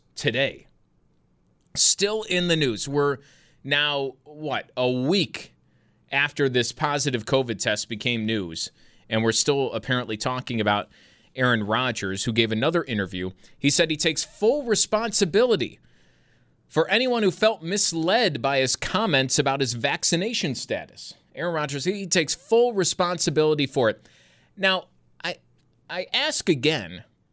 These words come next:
you know, he's taking full responsibility for anyone who felt misled. But who does this impact? What is that responsibility? There is no responsibility. Now, he knew what he was doing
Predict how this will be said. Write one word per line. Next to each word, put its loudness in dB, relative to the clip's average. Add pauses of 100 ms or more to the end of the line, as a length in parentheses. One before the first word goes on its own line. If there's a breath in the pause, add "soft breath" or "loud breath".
(400)
you -4
know, 0
he's 0
taking -2
full -4
responsibility -6
for -12
anyone -4
who -8
felt -2
misled. -6 (640 soft breath)
But 2
who 2
does 0
this -4
impact? -6 (1000)
What 4
is 4
that 2
responsibility? -6
There 2
is 0
no 0
responsibility. -6 (480 soft breath)
Now, 0 (800)
he 2
knew 2
what 4
he 0
was 0
doing 2